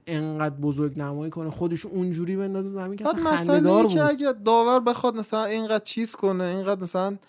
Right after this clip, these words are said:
Speaker 2: اه، جانبدارانه نظر بده، بیست ثانیه قبلش یه آفساید نیم بدن از رونالدو گرفته. خب اونو وار یه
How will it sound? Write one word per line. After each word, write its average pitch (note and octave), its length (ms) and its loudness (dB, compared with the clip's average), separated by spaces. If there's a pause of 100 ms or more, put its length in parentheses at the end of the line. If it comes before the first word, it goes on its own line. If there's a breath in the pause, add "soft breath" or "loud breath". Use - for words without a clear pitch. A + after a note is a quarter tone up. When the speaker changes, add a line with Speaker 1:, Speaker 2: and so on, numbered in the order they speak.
(340 soft breath)
Speaker 2:
اه، D#3 200 2
جانبدارانه E3+ 880 4
نظر F#3 200 6
بده، F#3+ 240 -2
بیست G3 480 0
ثانیه G3 360 4
قبلش G#3 480 6
یه G#3+ 60 6
آفساید G3 440 6
نیم G3+ 420 4
بدن F#3 300 6
از E3+ 160 4
رونالدو C3 380 2
گرفته. B2 260 0
خب D3+ 60 -2
اونو G#3 260 0
وار G3+ 320 6
یه G#3 160 4